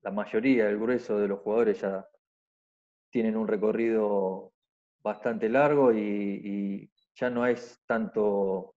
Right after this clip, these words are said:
para explicar, sino es organizar los entrenamientos y, y ya sale, sale en una velocidad diferente a lo, a lo que es la, la etapa formativa.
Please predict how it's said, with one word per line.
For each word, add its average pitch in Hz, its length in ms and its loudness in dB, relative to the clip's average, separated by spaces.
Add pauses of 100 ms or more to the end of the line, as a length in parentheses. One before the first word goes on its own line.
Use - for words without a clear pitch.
(100)
para 104 160 0
explicar, 113 460 2
sino 113 380 -2
es 101 320 -4 (560)
organizar 104 460 -4
los 107 160 -4
entrenamientos 110 720 -4
y, 95 320 -8 (500)
y 95 80 -18
ya 107 160 -4
sale, 98 440 0
sale 104 300 -4
en 101 60 -2
una 101 200 -2
velocidad 98 680 -4 (960)
diferente 135 520 2
a 117 40 6
lo, 110 200 2
a 104 80 -2
lo 104 160 -2
que 117 120 -2
es 113 240 -10
la, 98 260 -2
la 98 120 -2
etapa 101 300 -4
formativa. 101 520 -6